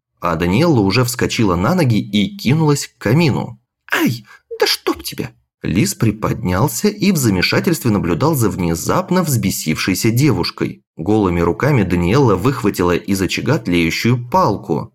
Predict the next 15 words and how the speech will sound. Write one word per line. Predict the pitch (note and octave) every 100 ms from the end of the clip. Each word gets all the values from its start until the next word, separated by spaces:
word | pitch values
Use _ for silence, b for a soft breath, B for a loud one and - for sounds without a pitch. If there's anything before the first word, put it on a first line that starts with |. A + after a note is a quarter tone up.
| _
кое-как | E3+ B2 F2 F2 -
потушила | G2+ F#2+ E2+ - E2 A#2+ F3+
и | G3 - E3
принялась | - F#2 D#2+ D#2+ D#3+ G2
чертить | - F#2+ - G2
на | F2+
полу | E2 F2+ A2 F#3+
какие-то | F2+ - F#2+ G2+
закорючки, | G#2 A#2+ D3 E3 A#2+ - C#2+ - -
даже | _ F2 B2 G#2+ F2+
не | F#2
обратив | F2+ A2 A2+ A#2+ -
внимания | F2+ F2 G#2 F#3+ D3+ G2+ F2
на | E2+
сноп | D#2+ - B2+ G3+ G3+